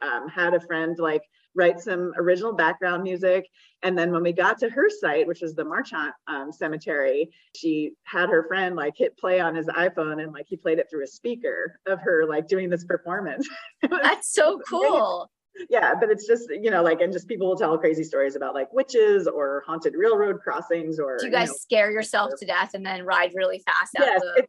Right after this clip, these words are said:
Speaker 1: so,
Speaker 2: forest?
Speaker 1: it's so fun. We're doing it in the dark and we're creeping around these cemeteries, and, you know, we turn on, have to turn off our lights to tell the stories.
Speaker 2: Oh
Speaker 1: No,
Speaker 2: my
Speaker 1: I
Speaker 2: God.
Speaker 1: can't
Speaker 2: That sounds
Speaker 1: I'm thinking
Speaker 2: so
Speaker 1: of it.
Speaker 2: scary and fun.
Speaker 1: <laughs> It's so good.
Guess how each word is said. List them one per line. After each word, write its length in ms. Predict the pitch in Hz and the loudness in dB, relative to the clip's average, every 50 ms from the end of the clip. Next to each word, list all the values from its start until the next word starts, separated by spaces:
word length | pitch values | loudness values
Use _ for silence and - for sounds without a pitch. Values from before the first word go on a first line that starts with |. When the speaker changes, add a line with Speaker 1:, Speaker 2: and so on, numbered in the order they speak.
| _ - | _ 0
Speaker 1:
so, 80 | - | 2
Speaker 2:
forest? 280 | - 254 247 240 - - | 4 6 6 6 4 2
Speaker 1:
it's 200 | - - - - | 0 -2 -2 2
so 260 | - 226 226 220 220 | 4 6 8 6 6
fun. 240 | - 226 208 180 170 | 6 4 4 4 4
We're 80 | 180 185 | 2 2
doing 160 | - 233 226 - | 2 2 2 2
it 120 | 233 240 240 | 0 -2 0
in 80 | 233 | 2
the 80 | 233 233 | 2 2
dark 460 | 233 233 202 185 180 185 190 190 190 | 2 2 2 4 4 4 4 4 2
and 120 | - 196 185 | 0 -4 -6
we're 100 | 180 180 | -6 -4
creeping 380 | - - 311 - 240 247 220 | -2 -2 -2 -2 -2 -2 -2
around 300 | 220 208 196 196 196 208 | 0 2 2 2 2 2
these 200 | 226 208 226 226 | 0 -2 -2 -2
cemeteries, 800 | - 254 202 226 233 233 269 180 175 175 185 185 190 196 196 202 - | -2 -2 -2 -2 -2 0 2 4 4 4 4 4 2 0 0 0 -2
and, 420 | - 160 170 175 170 165 180 190 - _ _ - | -6 -6 -6 -8 -8 -10 -12 -14 -16 _ _ -10
you 100 | 202 185 | -6 -4
know, 140 | 165 156 156 | -2 0 0
we 100 | 175 170 | 0 -2
turn 200 | - - 202 202 | -2 0 2 2
on, 160 | 208 202 - | 2 2 2
have 140 | - 196 - | 0 -2 -2
to 60 | - - | -4 -4
turn 140 | - 202 | -6 -6
off 80 | 202 208 208 | -6 -2 0
our 140 | 190 180 180 | 0 2 4
lights 280 | 165 160 180 - - | 4 2 2 2 -2
to 100 | - 190 | -4 -6
tell 160 | - 202 185 | -4 -4 -4
the 80 | 175 175 | -4 -4
stories. 640 | 170 - - 185 165 151 143 147 156 160 175 170 170 - | -6 -4 -2 0 0 2 2 0 0 0 -2 -4 -4 -2
Speaker 2:
Oh 100 | 214 202 | 0 2
Speaker 1:
No, 60 | 202 254 | 4 4
Speaker 2:
my 100 | 233 247 | 4 4
Speaker 1:
I 40 | - | 2
Speaker 2:
God. 340 | - 175 170 165 156 156 - 254 254 | 0 -2 -2 -2 -2 -2 -2 -2 -4
Speaker 1:
can't 140 | - 254 - - - | -4 -4 -2 0 0
Speaker 2:
That 140 | 214 214 - | 0 0 2
sounds 260 | 311 254 254 254 233 | 2 2 2 2 2
Speaker 1:
I'm 280 | 180 175 - 185 202 202 - | -2 -2 -4 -8 -10 -12 -12
thinking 140 | - - 226 | -10 -6 -4
Speaker 2:
so 100 | - 214 | -2 -2
Speaker 1:
of 60 | 220 | -2
it. 100 | 208 - | -2 -4
Speaker 2:
scary 580 | - - 226 214 202 196 185 175 180 175 170 - 190 | -6 0 2 2 4 4 2 2 0 -2 -4 -4 -4
and 200 | 190 190 226 - | -4 -4 -4 -2
fun. 380 | - 185 - - 170 180 196 - | 0 2 2 2 0 -4 -14 -18
Speaker 1:
<laughs> 220 | _ _ _ _ - | _ _ _ _ -6
It's 240 | 294 330 320 - - | -4 -4 -6 -4 0
so 160 | 294 277 262 | 2 4 4
good. 160 | - 247 233 | 4 2 0